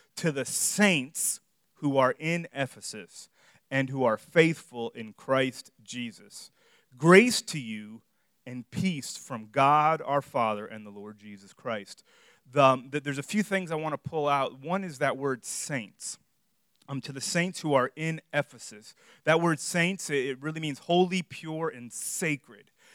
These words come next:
And you're about to see when we look at Ephesus, the kind of city that they lived in.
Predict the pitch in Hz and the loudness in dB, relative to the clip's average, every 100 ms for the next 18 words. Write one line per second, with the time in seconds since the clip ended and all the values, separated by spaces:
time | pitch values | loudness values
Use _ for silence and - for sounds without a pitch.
0 | - 180 170 202 269 285 - 180 - 214 | -6 0 2 4 6 4 2 -6 -6 0
1 | 220 180 156 147 170 180 147 - 185 190 | 0 0 -2 -2 -2 -2 -6 -4 -2 -2
2 | 175 - 147 131 135 - 185 160 123 - | -4 -8 -8 -8 -12 -2 -2 0 -4 -6
3 | - 170 175 165 143 135 120 107 131 156 | 0 0 0 -2 -2 -4 -6 -4 -2 -2
4 | 156 202 220 247 | 2 0 0 -8